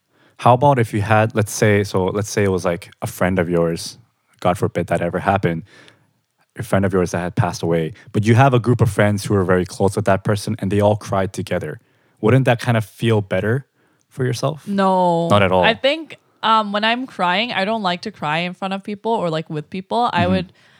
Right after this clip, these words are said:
Speaker 2: I like, just, not that I like, but, like, I am more comfortable like, in my own space when I'm crying.
Speaker 1: I see.
Speaker 2: In my own personal space.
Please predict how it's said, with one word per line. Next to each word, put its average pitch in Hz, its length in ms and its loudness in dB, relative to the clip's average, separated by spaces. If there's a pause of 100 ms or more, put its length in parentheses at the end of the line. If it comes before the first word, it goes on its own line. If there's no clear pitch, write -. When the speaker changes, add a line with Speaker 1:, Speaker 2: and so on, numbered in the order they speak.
(120)
Speaker 2:
I 196 100 -2
like, 180 640 -6 (880)
just, - 380 -10
not 254 240 0
that 302 120 2
I 214 120 2
like, 175 480 -4
but, 180 420 0
like, 175 540 -8 (920)
I 190 120 0
am 202 360 -2
more 202 260 -2
comfortable 226 1400 0 (160)
like, 196 280 -2
in 214 180 -2
my 214 240 2
own 190 220 -4
space 170 460 -8
when 165 140 -8
I'm 151 340 -10
crying. - 560 -16 (680)
Speaker 1:
I 104 80 -4
see. 80 260 -8
Speaker 2:
In 202 120 -6
my 196 160 0
own 180 240 -4
personal 160 480 -8
space. - 540 -18